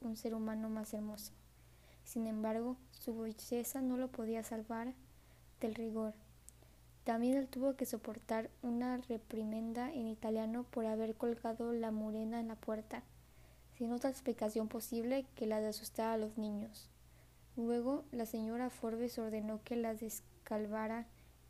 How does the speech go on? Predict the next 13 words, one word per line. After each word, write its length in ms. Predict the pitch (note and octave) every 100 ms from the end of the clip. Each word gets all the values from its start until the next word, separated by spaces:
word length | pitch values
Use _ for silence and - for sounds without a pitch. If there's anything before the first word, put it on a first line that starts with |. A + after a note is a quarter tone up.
| -
con 240 | A#3+ A3
el 100 | A3
respeto 560 | A3 G#3+ - A3+ - B3
debido 480 | A#3 G#3+ A3 A#3 C4 - - -
a 100 | A3+
una 200 | A3+ B3+
criatura 460 | B3+ A3 - A3+ A3
mítica 540 | A3+ A3+ A#3+ - C4+ C4+ -
que 120 | A3+
nos 220 | A3 -
mandó 400 | G#3+ G#3+ A3+ B3 B3+ - -
a 120 | A3+
vestirnos 800 | A3+ - A#3 A#3+ B3 D4 D4